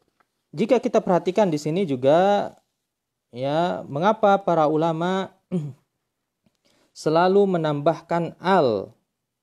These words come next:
pada isim alam yang berbentuk musanna atau jamak. Ya, kita perhatikan di sini az-zaidani wal amrani wal bakran. Alasannya adalah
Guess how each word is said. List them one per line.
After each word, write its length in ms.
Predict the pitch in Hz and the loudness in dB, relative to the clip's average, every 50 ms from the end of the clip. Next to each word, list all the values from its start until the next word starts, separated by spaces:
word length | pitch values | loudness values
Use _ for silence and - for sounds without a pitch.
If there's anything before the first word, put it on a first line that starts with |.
| _ _ _ _ _ _ _ _ _ _ _ _ | _ _ _ _ _ _ _ _ _ _ _ _
pada 240 | 143 165 165 160 | 0 2 2 2
isim 400 | 131 156 156 - - 131 120 104 | 2 0 -2 -4 -6 -8 -8 -6
alam 400 | 90 135 143 151 160 180 196 190 | -6 -4 -2 0 0 0 0 0
yang 240 | 180 151 147 147 151 | 0 -2 -2 -2 -2
berbentuk 480 | 147 143 139 135 165 170 170 - 185 - | -2 -4 -2 -2 -2 -2 -2 -4 -6 -6
musanna 480 | 143 131 - - 160 160 160 156 147 | -8 -8 -4 -4 -4 -2 -2 -4 -4
atau 240 | 139 - 131 123 120 | -4 -2 -2 -2 -2
jamak. 480 | 113 117 117 110 110 110 107 - - _ _ _ _ _ _ _ _ _ _ _ _ | -2 -2 -2 -2 -2 -2 -4 -4 -8 _ _ _ _ _ _ _ _ _ _ _ _
Ya, 160 | - 117 131 156 139 | -8 -6 -4 -2 -2
kita 160 | 139 - 123 | -2 -2 -2
perhatikan 400 | 139 131 127 123 156 147 165 143 | 0 -2 0 0 0 -2 -2 -2
di 80 | 123 120 | -2 -4
sini 320 | - - 147 151 165 - | -4 -4 -4 -4 -4 -4
az-zaidani 1200 | 147 143 135 123 120 117 117 123 120 120 110 107 120 117 117 113 107 104 107 127 147 175 220 - _ _ _ _ _ _ _ _ _ _ _ _ _ | -2 -2 -2 -2 -4 -4 0 0 0 0 0 -2 0 0 0 0 -2 -2 -4 -4 -4 -4 -6 -8 _ _ _ _ _ _ _ _ _ _ _ _ _
wal 240 | - 139 135 127 95 | -4 -2 0 0 0
amrani 560 | - 113 117 113 113 117 120 131 151 170 180 | -2 -4 -6 -2 0 2 2 2 2 2 2
wal 240 | 180 185 180 165 151 | 2 4 2 2 2
bakran. 720 | 143 139 - - - 131 131 127 120 110 98 95 95 - _ _ _ _ _ _ _ _ _ _ _ _ _ _ _ _ _ _ _ _ _ _ _ _ _ _ _ _ _ _ _ _ _ _ _ _ _ _ _ _ _ _ _ _ _ _ _ _ _ _ _ | 0 -2 -2 -2 0 2 2 4 2 2 0 -4 -10 -16 _ _ _ _ _ _ _ _ _ _ _ _ _ _ _ _ _ _ _ _ _ _ _ _ _ _ _ _ _ _ _ _ _ _ _ _ _ _ _ _ _ _ _ _ _ _ _ _ _ _ _
Alasannya 720 | _ 147 151 160 170 170 - 240 254 240 233 220 202 185 151 | _ 0 2 2 2 2 2 2 2 4 2 2 2 2 2
adalah 560 | 143 131 123 131 143 160 180 202 - - | 2 4 4 2 2 2 0 0 -2 -8